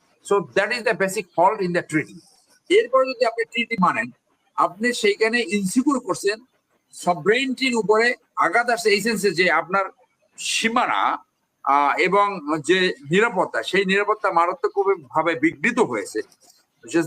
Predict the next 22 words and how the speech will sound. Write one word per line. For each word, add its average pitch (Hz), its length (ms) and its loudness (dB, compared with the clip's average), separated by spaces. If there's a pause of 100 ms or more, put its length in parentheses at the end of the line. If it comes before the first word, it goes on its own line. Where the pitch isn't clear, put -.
যে 175 100 0
সমস্ত 214 380 0
রিমোট 175 440 2
ক্যাম্পে 185 380 0
আমরা 170 360 2
দায়িত্ব 185 400 0
কর-, 151 360 0
পালন 165 280 2
করেছি, 113 360 -2
আমি 165 280 0 (360)
বাগাইহাটে 202 520 2
ডিউটি 160 280 0
করেছি, - 420 -8 (380)
আমি 156 220 0 (320)
খাগড়াছড়ি 185 520 0
সদরেই 196 440 0
করছি, 123 320 -4 (200)
দুই 214 220 4
টার্মে 196 280 0
চার 180 220 0
বছর 185 220 -4
ছিলাম, 110 300 -4